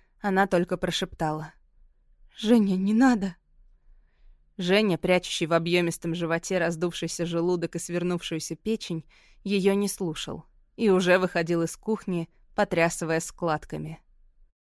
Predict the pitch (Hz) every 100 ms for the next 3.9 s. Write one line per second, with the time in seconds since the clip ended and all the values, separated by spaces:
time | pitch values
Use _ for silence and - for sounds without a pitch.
0 | _ _ _ _ _ - 202 185 190 247
1 | 220 - 156 - - 214 - 185 - 190
2 | 190 214 214 - 190 185 175 175 170 175
3 | 190 196 180 185 214 156 151 147